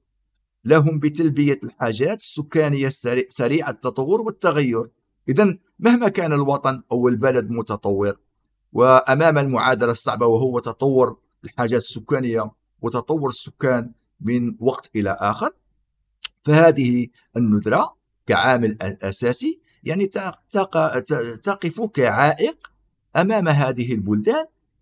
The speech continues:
ل-، لا تسمح لهم بتلبية كل الرغبات والحاجات التي يطلبها، آه، السكان، آه، وشرائح مختلفة من السكان على اختلاف،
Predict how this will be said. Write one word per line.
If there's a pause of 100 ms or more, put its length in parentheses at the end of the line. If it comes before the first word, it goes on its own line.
(180)
ل-،
لا
تسمح
لهم (300)
بتلبية
كل
الرغبات
والحاجات (360)
التي (280)
يطلبها، (280)
آه،
السكان، (420)
آه،
وشرائح
مختلفة
من
السكان
على (220)
اختلاف،